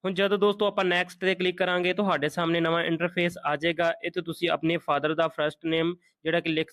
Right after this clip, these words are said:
ਦੋਗੇ ਤੇ ਲਾਸਟ ਨੇਮ ਇੱਥੇ ਲਿਖ ਲਓਗੇ, ਲੀਗਲ ਨੇਮ ਜੋ ਵੀ ਹੋਏਗਾ। ਉਸ ਤੋਂ ਬਾਅਦ ਸੁਰਨੇਮ ਹੈ ਤਾਂ ਲਿਖ ਦੋਗੇ, ਨਹੀਂ ਤਾਂ ਛੱਡ ਦੋਗੇ। ਮਦਰ ਨੇਮ ਕੀ ਹੈ, ਤੁਸੀਂ ਮਦਰ ਦਾ ਨੇਮ ਇੱਥੇ ਮਾਤਾ ਦਾ ਨਾਮ ਲਿਖ ਲਓਗੇ। ਇਸ ਤੋਂ ਬਾਅਦ ਲੀਗਲ ਗਾਰਡੀਅਨ ਨੇਮ ਲਿਖਣ ਦੀ ਲੋੜ ਨਹੀਂ ਹੈਗੀ। ਮਾਤਾ ਤੇ ਪਿਤਾ ਦਾ ਨਾਮ ਲਿਖ ਕੇ ਤੁਸੀਂ simply ਨੈਕਸਟ ਤੇ ਕਲਿੱਕ ਕਰ ਦੋਗੇ।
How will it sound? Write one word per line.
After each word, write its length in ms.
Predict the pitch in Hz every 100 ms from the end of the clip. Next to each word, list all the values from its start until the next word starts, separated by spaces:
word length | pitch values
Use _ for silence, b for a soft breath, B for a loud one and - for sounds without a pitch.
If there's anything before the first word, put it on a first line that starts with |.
| -
ਦੋਗੇ 240 | 170 170
ਤੇ 120 | 175
ਲਾਸਟ 280 | 151 147 -
ਨੇਮ 180 | 160 160
ਇੱਥੇ 120 | 151
ਲਿਖ 160 | 156 156
ਲਓਗੇ, 320 | 165 156 170
ਲੀਗਲ 320 | 147 147 156
ਨੇਮ 200 | 156 160
ਜੋ 140 | 156 160
ਵੀ 100 | 170
ਹੋਏਗਾ। 380 | 165 156 160 160 -
ਉਸ 80 | 151
ਤੋਂ 120 | 175
ਬਾਅਦ 180 | 170 170
ਸੁਰਨੇਮ 400 | 180 160 170 170
ਹੈ 120 | 175
ਤਾਂ 120 | 160
ਲਿਖ 160 | 151 151
ਦੋਗੇ, 260 | 160 165
ਨਹੀਂ 120 | 160
ਤਾਂ 100 | 147
ਛੱਡ 240 | 151 151 139
ਦੋਗੇ। 320 | 156 151 156 B B B _
ਮਦਰ 260 | 160 160 185
ਨੇਮ 240 | 190 190
ਕੀ 160 | 180 185
ਹੈ, 60 | 190
ਤੁਸੀਂ 280 | 185 180
ਮਦਰ 260 | 180 160 165
ਦਾ 100 | 165
ਨੇਮ 240 | 170 170
ਇੱਥੇ 160 | 170 180
ਮਾਤਾ 280 | 165 143 147
ਦਾ 80 | 151
ਨਾਮ 220 | 151 151
ਲਿਖ 200 | 156 156
ਲਓਗੇ। 360 | 170 160 160 185 -
ਇਸ 100 | 151
ਤੋਂ 140 | 170
ਬਾਅਦ 320 | 156 160 160
ਲੀਗਲ 380 | 151 143 147 165
ਗਾਰਡੀਅਨ 380 | 143 143 139 160
ਨੇਮ 220 | 156 156
ਲਿਖਣ 200 | 151 147
ਦੀ 120 | 165 151
ਲੋੜ 220 | 143 147
ਨਹੀਂ 180 | 165 170
ਹੈਗੀ। 220 | 151 160
ਮਾਤਾ 340 | 147 139 143 160
ਤੇ 120 | 165
ਪਿਤਾ 240 | - 160
ਦਾ 100 | 156
ਨਾਮ 240 | 151 151 156
ਲਿਖ 180 | 151
ਕੇ 120 | - 160
ਤੁਸੀਂ 260 | 151 160
simply 360 | 147 143 143 151
ਨੈਕਸਟ 300 | 143 143 - -
ਤੇ 120 | 151
ਕਲਿੱਕ 280 | - 165 143
ਕਰ 140 | 135
ਦੋਗੇ। 300 | 131 131 131